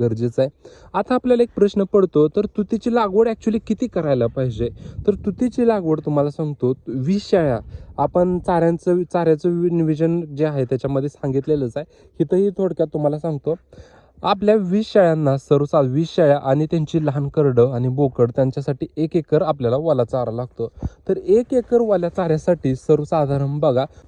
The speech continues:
पाच गुंठ ते दहा गुंठाच्या आसपास तुतीची लागवड करणं खूप, म्हणजे खूप महत्त्वाचं आहे. त्याच्यामुळं काय होतं की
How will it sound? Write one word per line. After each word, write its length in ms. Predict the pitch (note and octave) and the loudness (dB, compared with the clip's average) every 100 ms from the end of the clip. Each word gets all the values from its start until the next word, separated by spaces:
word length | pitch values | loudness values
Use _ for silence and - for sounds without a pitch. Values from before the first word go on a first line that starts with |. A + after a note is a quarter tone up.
| - | -6
पाच 260 | F#3+ A#3+ | -4 -2
गुंठ 320 | A3 G#3+ F#3+ D#3+ | -2 -2 0 -2
ते 180 | C#3+ | 2
दहा 240 | G3 D#3 D3 | 2 2 -2
गुंठाच्या 440 | D3+ C#3+ B2 B2+ | -2 -2 -2 -2
आसपास 280 | C3 - E3+ - | -8 -6 -8 -8
तुतीची 340 | C3+ B2+ A#2 | -14 -14 -8
लागवड 300 | C3 A#2+ A#2 | -4 -2 -4
करणं 340 | A#2 D#3 C#3 A#2 - _ _ | -4 -4 -4 -6 -10 _ _
खूप, 160 | - B2+ | -8 -4
म्हणजे 220 | B2+ A#2+ D3+ | -2 -4 -6
खूप 280 | - A#2 B2+ | -6 -8 -8
महत्त्वाचं 480 | A#2+ A#2 A2+ A2 B2+ | -12 -6 -6 -6 -8
आहे. 140 | A#2 - - - _ | -10 -14 -16 -18 _
त्याच्यामुळं 360 | F#3 G#3+ A3+ A3 | -4 -2 -2 -2
काय 140 | G3+ | -2
होतं 340 | F#3 F3 D3+ C#3 | -4 -6 -4 -4
की 220 | - | -4